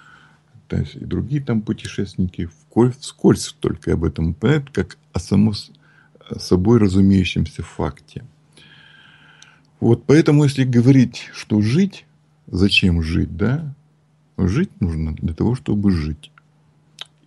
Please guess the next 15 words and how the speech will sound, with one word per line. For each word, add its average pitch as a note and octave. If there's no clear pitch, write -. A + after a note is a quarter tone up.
И F#2+
познавать, A2
потому G2
что -
познание — C#3
это C3+
наиболее G#2+
интересный F#2+
процесс, C#3
наиболее G2+
приятный G#2+
и -
лучшего, F2+
в G2
общем-то, -